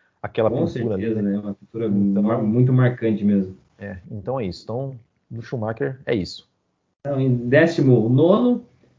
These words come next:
Speaker 2: né, o Nicolas Latifi, da Williams, também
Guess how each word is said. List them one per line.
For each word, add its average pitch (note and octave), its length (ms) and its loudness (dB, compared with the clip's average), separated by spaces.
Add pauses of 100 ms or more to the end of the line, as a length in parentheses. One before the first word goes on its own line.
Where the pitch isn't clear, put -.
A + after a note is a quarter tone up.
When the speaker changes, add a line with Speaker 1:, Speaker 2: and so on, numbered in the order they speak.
Speaker 2:
né, B2+ 240 0
o B2 60 2
Nicolas C#3+ 380 4
Latifi, D#3 480 2
da A#2+ 120 2
Williams, F#3+ 560 4 (220)
também C#3+ 560 0